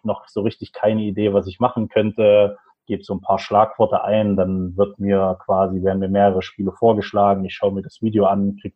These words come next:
die Übung erklärt, kann mir dann am Ende sogar einen kleinen Stundenplan als Lehrer oder Trainingsplan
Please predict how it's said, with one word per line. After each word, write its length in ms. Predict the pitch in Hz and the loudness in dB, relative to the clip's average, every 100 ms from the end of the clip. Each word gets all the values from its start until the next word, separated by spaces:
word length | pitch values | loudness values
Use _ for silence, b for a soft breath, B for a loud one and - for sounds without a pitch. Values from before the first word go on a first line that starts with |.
| _ | _
die 80 | 107 | -10
Übung 240 | 101 98 | -6 -4
erklärt, 560 | 95 - 104 107 104 - _ _ _ _ | -6 -4 2 4 4 -2 _ _ _ _
kann 200 | - 98 | -2 0
mir 100 | 95 | -2
dann 120 | 85 | -4
am 120 | 98 | -4
Ende 300 | 98 98 95 | -2 0 0
sogar 340 | 90 92 98 95 | -2 0 2 2
einen 180 | 95 | -2
kleinen 380 | - 98 98 95 | -4 -2 0 -2
Stundenplan 680 | - 113 117 107 98 101 104 | -2 0 0 -2 0 0 0
als 240 | 101 - | -6 -4
Lehrer 420 | 98 101 101 98 | 2 2 4 2
oder 160 | 95 90 | 0 -6
Trainingsplan 1000 | - 101 98 95 - _ 95 95 95 92 | -6 -4 -4 -6 -12 _ -6 -4 -4 -8